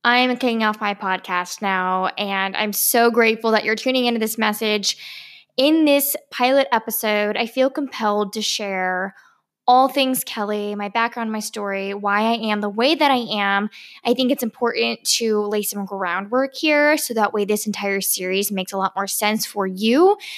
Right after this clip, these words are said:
and you are able to get a better understanding of yourself. Um, so please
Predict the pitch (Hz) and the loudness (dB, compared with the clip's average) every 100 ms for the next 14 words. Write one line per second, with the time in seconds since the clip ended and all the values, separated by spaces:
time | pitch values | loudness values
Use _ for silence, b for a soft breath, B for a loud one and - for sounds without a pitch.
0 | B - 226 214 208 214 220 220 220 214 | B 2 4 4 2 2 4 4 4 0
1 | 220 208 208 - - 208 202 208 214 202 | -2 -4 -6 -6 -6 -4 -4 -2 -4 -6
2 | - 202 202 196 196 196 190 - 208 202 | -8 -6 -6 -6 -8 -6 -4 0 2 4
3 | 330 - - B B B 226 220 220 - | 2 0 -16 B B B 2 4 4 4
4 | 226 - 320 320 320 302 | 2 0 2 4 6 2